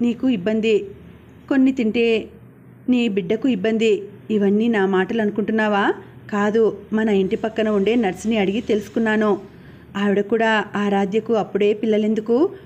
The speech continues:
మొన్ననేగా జాబ్లో చేరింది, ఎంజాయ్ చేయనియండి అంటోంది. అదిగాక నువ్వు జాబ్లో చేరాక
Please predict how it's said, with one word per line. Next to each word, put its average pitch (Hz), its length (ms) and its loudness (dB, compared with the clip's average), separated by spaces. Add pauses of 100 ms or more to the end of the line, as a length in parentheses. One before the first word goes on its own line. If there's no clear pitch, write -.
(120)
మొన్ననేగా 208 520 0
జాబ్లో 202 400 0
చేరింది, 220 640 0 (260)
ఎంజాయ్ 202 360 2 (100)
చేయనియండి 220 800 2
అంటోంది. 226 560 2 (500)
అదిగాక 202 480 0 (340)
నువ్వు 214 180 2
జాబ్లో 196 400 0
చేరాక 214 680 0